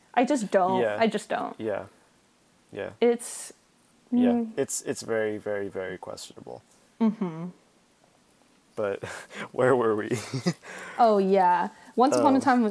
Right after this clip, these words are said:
Speaker 1: in Hollywood doesn't have it. It's great
Speaker 2: Yeah.
Speaker 1: because of that.
Speaker 2: Yeah. Yeah,
Speaker 1: And that kinda
Speaker 2: agreed.
Speaker 1: goes back to, like, Tarantino. This film is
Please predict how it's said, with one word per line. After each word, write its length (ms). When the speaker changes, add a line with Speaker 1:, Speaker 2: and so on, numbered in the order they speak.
Speaker 1:
in 80
Hollywood 360
doesn't 220
have 240
it. 240
It's 200
great 480
Speaker 2:
Yeah. 120
Speaker 1:
because 300
of 120
that. 340
Speaker 2:
Yeah. 180
Yeah, 140
Speaker 1:
And 100
that 140
kinda 160
Speaker 2:
agreed. 140
Speaker 1:
goes 180
back 380
to, 120
like, 400
Tarantino. 580
This 160
film 360
is 240